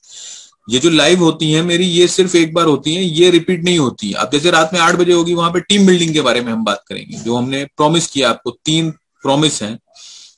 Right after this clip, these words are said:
कि आप best talent को कैसे हायर करें। मतलब हायर करने का मतलब है कि आपके पास टीम हो।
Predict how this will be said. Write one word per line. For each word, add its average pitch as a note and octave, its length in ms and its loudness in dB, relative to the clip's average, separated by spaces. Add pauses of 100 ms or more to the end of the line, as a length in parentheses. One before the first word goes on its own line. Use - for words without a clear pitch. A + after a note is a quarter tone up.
(120)
कि C#3+ 80 -2
आप C#3+ 360 2
best D3 560 -2 (540)
talent D3 320 2
को E3+ 120 2
कैसे E3 540 2 (240)
हायर D3 320 2
करें। C#3 160 -2
मतलब C#3+ 240 0
हायर C#3 300 0
करने F3+ 220 -2
का F#3 80 -2
मतलब F3+ 240 -2
है F#3 80 -2
कि F#3 60 -2
आपके E3+ 220 0
पास F3+ 280 -4
टीम F#3+ 240 4
हो। G2 240 -6